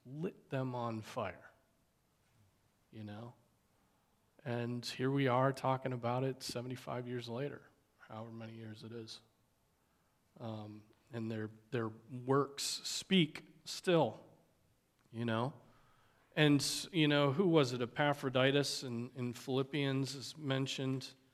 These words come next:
You know, hold in high honor Epaphroditus because he came close to dying for Christ. Well, what about those who, who died for Christ? Should be held in honor, right?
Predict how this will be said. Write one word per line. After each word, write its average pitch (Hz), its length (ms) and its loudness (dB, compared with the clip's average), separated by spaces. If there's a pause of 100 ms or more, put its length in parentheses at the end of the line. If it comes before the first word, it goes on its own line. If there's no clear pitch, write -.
(400)
You 131 100 2
know, 127 420 2
hold 180 440 12
in 151 100 8
high 143 460 8
honor 127 500 2 (480)
Epaphroditus 123 640 2
because 131 340 -2
he 131 100 -2
came 131 340 -4
close 127 400 -2
to 113 100 -14
dying 101 480 -2
for - 220 -18
Christ. - 560 -10 (640)
Well, 104 420 -4 (840)
what 123 120 -4
about 113 300 -4
those 110 200 -4
who, 107 200 -8 (800)
who 117 100 -6
died 107 420 -2
for - 180 -20
Christ? - 480 -20 (720)
Should - 200 -14
be 104 100 -14
held 104 300 -8
in 101 80 -16
honor, 104 320 -12 (640)
right? 113 180 -12